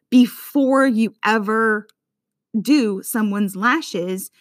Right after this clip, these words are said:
you're trying to remember all that in your brain. Okay,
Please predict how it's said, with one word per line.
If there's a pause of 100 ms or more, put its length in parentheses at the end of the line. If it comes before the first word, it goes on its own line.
(500)
you're
trying
to
remember
all
that
in
your
brain. (840)
Okay,